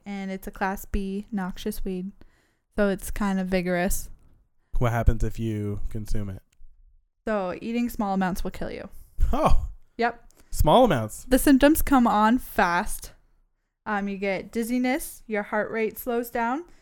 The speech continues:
Speaker 1: and then you have paralysis of the central nervous system, and then you'll have respiratory failure.
Speaker 2: And is this from eating the green bushy part or the carrot looking
Speaker 1: I'm gonna
Speaker 2: part?
Speaker 1: say it's any part of it.
Speaker 2: Any part of it.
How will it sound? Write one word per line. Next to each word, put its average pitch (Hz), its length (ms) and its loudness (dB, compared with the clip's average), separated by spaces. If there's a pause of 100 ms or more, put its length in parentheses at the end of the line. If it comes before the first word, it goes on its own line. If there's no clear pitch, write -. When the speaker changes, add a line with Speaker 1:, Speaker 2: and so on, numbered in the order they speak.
(240)
Speaker 1:
and 214 100 -6
then 208 100 -4
you 214 80 -4
have 196 180 -4
paralysis 190 640 -2
of 185 320 -4
the 190 80 -8
central 208 380 -8
nervous 190 360 -4
system, 220 500 -6 (360)
and 220 120 -2
then 269 120 2
you'll 294 140 2
have 311 160 2
respiratory 214 540 2
failure. 175 680 -2 (180)
Speaker 2:
And 135 160 -2
is 135 100 4
this 139 180 8
from 135 200 4
eating 123 540 -4 (140)
the 131 100 -6
green 127 280 -2
bushy 131 260 0
part 226 260 0
or 135 140 -2
the 117 180 -2
carrot 110 320 0
looking 104 160 -2
Speaker 1:
I'm 220 80 6
gonna 220 120 6
Speaker 2:
part? 220 60 2
Speaker 1:
say 208 180 4
it's 208 180 -2
any 190 180 -4
part 180 220 -2
of 92 100 -4
it. - 140 -4 (260)
Speaker 2:
Any 123 200 -4
part 139 300 8
of 120 100 -10
it. 95 180 -14